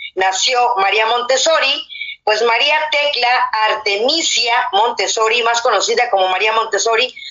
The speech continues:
fue una médica, pedagoga, psiquiatra y filósofa, además de humanista, activista, feminista,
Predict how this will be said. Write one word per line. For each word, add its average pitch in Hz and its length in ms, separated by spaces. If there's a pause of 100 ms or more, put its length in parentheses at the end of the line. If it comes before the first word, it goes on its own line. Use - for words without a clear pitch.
(160)
fue 294 200
una 294 220 (160)
médica, 262 840 (120)
pedagoga, 208 880 (100)
psiquiatra 233 880 (140)
y - 140
filósofa, 214 680 (280)
además 240 440
de 294 200
humanista, 247 680 (380)
activista, 254 1000 (200)
feminista, 240 800